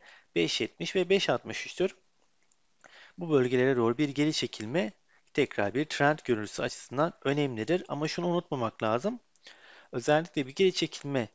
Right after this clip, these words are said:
izlense dahi ana trend hala pozitif olduğu için bu düşüşlerin tekrar bir trendsel faaliyet olabileceği unutulmamalıdır. Burada tabii ki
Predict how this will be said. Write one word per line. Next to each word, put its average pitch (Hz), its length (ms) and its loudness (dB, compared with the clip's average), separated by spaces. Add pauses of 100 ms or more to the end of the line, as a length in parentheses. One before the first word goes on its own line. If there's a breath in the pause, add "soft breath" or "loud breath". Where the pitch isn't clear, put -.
(180)
izlense 127 640 -2
dahi 139 400 0 (300 soft breath)
ana 151 220 2
trend 113 360 0
hala 131 320 4
pozitif - 540 6
olduğu 101 340 0
için 185 360 -2 (460 loud breath)
bu 170 260 6 (200)
düşüşlerin 127 640 -2 (240)
tekrar 113 440 0
bir 107 120 0
trendsel 135 680 4
faaliyet 123 540 8
olabileceği 110 580 2
unutulmamalıdır. 170 840 2 (320 loud breath)
Burada 151 260 6
tabii 147 320 2
ki 143 280 -2